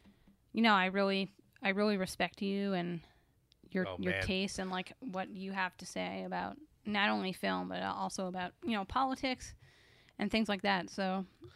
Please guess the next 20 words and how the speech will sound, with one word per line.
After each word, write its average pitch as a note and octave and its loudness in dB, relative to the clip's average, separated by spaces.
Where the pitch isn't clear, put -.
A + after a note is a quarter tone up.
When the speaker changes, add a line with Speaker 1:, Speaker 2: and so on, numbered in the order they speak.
Speaker 1:
you A3 4
know, G3 8
Speaker 2:
You're F3 8
Speaker 1:
it - 4
means - 4
Speaker 2:
bringing, F#3+ 8
Speaker 1:
a F3+ 4
lot. F#3+ 6
Speaker 2:
you're D3+ 0
bringing F3 2
more C#3 4
sincerity B2 2
to G#2+ 0
a G#2+ 0
show A#2 2
with G#2 -2
me A2 -2
and G2+ -6
Doug G2+ -2
than, G2 -6